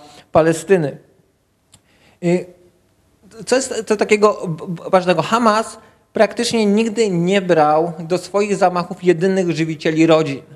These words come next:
A, a jeżeli dana rodzina miała jednego syna, to Hamas nie, nie godził się, żeby ten syn został męczennikiem.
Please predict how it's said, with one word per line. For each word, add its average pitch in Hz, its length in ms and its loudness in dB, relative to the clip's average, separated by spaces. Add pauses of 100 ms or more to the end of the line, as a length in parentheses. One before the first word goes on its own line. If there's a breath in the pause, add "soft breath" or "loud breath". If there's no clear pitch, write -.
(520 soft breath)
A, 180 60 -4
a 180 260 2
jeżeli 190 320 0
dana 208 240 2
rodzina 196 300 0
miała 180 260 2
jednego 165 520 -2
syna, 151 600 -2 (720)
to 196 140 4
Hamas 208 560 -2
nie, 180 300 -2
nie 175 260 -2
godził 190 400 0
się, 190 180 -2
żeby 175 200 -4
ten 196 260 0
syn 190 260 -6
został 175 340 -2
męczennikiem. 170 760 -6